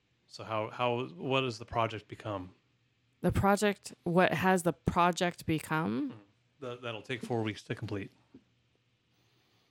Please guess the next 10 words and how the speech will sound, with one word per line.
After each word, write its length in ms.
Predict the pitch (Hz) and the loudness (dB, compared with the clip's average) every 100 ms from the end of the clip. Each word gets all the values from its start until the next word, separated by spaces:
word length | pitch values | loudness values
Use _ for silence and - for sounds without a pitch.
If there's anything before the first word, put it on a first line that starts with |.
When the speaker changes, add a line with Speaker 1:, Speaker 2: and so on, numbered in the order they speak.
| _ _ _ _ _ _ _ _ _ - | _ _ _ _ _ _ _ _ _ -2
Speaker 2:
Getting 640 | 180 180 175 170 165 156 147 _ _ _ _ _ _ - | 2 4 4 2 0 -2 -8 _ _ _ _ _ _ -10
crazy 720 | - 180 170 165 170 165 156 _ _ _ _ _ | 0 2 2 2 0 0 -6 _ _ _ _ _
pretty 240 | - 170 | 0 0
boy 420 | 156 160 160 165 - - | 2 2 2 2 0 0
out 180 | 156 | 0
of 120 | 156 156 | 0 -2
the 260 | 156 151 - | -4 -4 -6
chains 760 | - 156 160 170 175 175 - - _ _ _ | -6 -4 -2 -2 -4 -6 -12 -16 _ _ _
and 420 | 156 151 156 160 165 | -8 -6 -6 -6 -6
lock? 560 | 160 175 240 349 - | -4 -4 -6 -10 -16